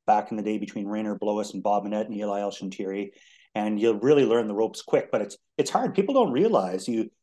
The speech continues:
you start off in office, you have no tools or nothing. They just basically are like, "Go ahead and do some case management and figure it out on your own and have a good day." And, uh, so I've been fortunate to have some mentors, but now I'm passing that down the road. I've been doing this for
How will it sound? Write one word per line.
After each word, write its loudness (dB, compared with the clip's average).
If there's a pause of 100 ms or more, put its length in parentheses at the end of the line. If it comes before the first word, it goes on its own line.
(140)
you 2
start 6
off 6
in -2
office, 2
you -4
have 0 (280)
no 6
tools 2
or -6
nothing. -4
They -8
just -6
basically 0
are -2
like, -2 (440)
"Go 8
ahead 8
and -4
do 2
some -6
case -2
management -6
and -18
figure 6
it 8
out 0
on -6
your 2
own 0
and -12
have 0
a -4
good -2
day." 2 (460)
And, -2
uh, 0
so -4 (200)
I've 2
been -6 (100)
fortunate 2
to -8
have 0
some -10
mentors, -6
but -4
now -4
I'm -4
passing -4
that -6
down -4
the -6
road. 4
I've 2
been -6
doing -6
this -8
for -4